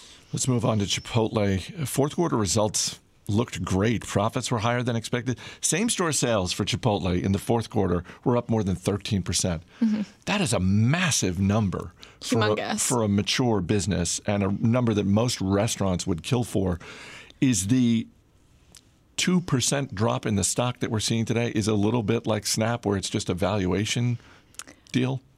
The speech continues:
Speaker 2: I mean, Chipotle shares hit an all-time high yesterday, so people were anticipating good news.
Speaker 1: This was good
Speaker 2: I d-,
Speaker 1: news.
Speaker 2: I actually don't know what more you could have asked for. This was fantastic news, in my opinion.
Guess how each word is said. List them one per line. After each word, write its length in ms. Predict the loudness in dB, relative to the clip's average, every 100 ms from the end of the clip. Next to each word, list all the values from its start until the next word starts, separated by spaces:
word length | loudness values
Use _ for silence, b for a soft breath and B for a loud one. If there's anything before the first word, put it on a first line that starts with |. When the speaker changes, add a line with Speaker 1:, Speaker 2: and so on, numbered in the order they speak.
| _ 0
Speaker 2:
I 60 |
mean, 280 | 2 2 0
Chipotle 480 | -2 -2 0 2 0
shares 400 | 0 0 0 0
hit 140 | 0 0
an 100 | 2
all-time 400 | 0 0 -4 -2
high 180 | -2
yesterday, 600 | -2 -2 -2 -2 0 0 0
so 320 | 0 0 0
people 260 | 0 2
were 100 | 2
anticipating 680 | 2 0 0 -2 0 0 0
good 260 | 0 0 2
news. 360 | 2 2 -2 B B B B _ _ _ _ _ _
Speaker 1:
This 160 | -2 0
was 140 | 0
good 120 | 2
Speaker 2:
I 120 | 2 2
d-, 60 |
Speaker 1:
news. 260 | 2 2 4
Speaker 2:
I 140 | 2
actually 340 | 2 2 2 2
don't 220 | 2 2
know 120 | 2
what 180 | 2 2
more 160 | 0
you 120 | 0 0
could 140 | 0
have 80 | 0
asked 300 | 0 -2 0
for. 200 | 0 2
This 200 | 2 0
was 140 | 0
fantastic 640 | -2 -4 -2 -2 -2 0 0
news, 200 | 0 2
in 80 | 0
my 140 | 0
opinion. 500 | -2 -2 0 0 -2